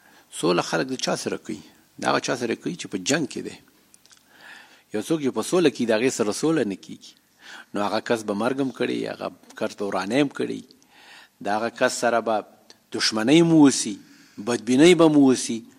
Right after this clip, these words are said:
مګر د ملک د امن په خاطر باندې ته غواړې چې ورسره سوله وکړي. او د ګلبدین حکمتیار سره، د حزب اسلامي سره په همدغه چوکاټ، په همدغه برداشت باندې څه شی چې دوی وښوده، هم یې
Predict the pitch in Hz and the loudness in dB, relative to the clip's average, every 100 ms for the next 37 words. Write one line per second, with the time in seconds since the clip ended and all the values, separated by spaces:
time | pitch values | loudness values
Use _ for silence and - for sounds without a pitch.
0 | _ - - - - 98 120 123 110 101 | _ -20 -20 -20 -14 -6 -4 -2 -2 -4
1 | 101 117 156 147 143 - 127 127 - - | -6 0 2 2 -2 0 -2 -2 -4 -6
2 | 95 - 98 101 92 98 95 98 98 95 | -6 -6 -8 -10 -10 -12 -10 -10 -10 -16
3 | - - - - 117 98 127 - - _ | -16 -18 -18 -14 -14 -14 -18 -20 -20 _
4 | _ - - _ - 92 92 98 95 98 | _ -20 -20 _ -10 -10 -8 -10 -10 -10
5 | 95 95 101 92 - - 101 120 - 107 | -10 -8 -8 -8 -14 -12 -10 -10 -10 -12
6 | 104 107 95 85 - - 80 73 107 - | -12 -14 -14 -14 -12 -12 -12 -14 -14 -12
7 | - - - - 123 135 123 - 113 - | -14 -14 -16 -12 -10 -8 -10 -8 -10 -8
8 | 117 - - 98 120 104 95 - 92 - | -10 -10 -12 -10 -8 -8 -10 -10 -10 -10
9 | 92 92 - 175 _ - - - - - | -12 -14 -14 -16 _ -20 -18 -16 -18 -18
10 | - _ - 139 131 123 120 113 117 120 | -20 _ -8 -4 0 0 0 0 0 -2
11 | 135 131 131 - _ - - - 104 117 | -4 -4 -6 -8 _ -20 -20 -8 -4 -4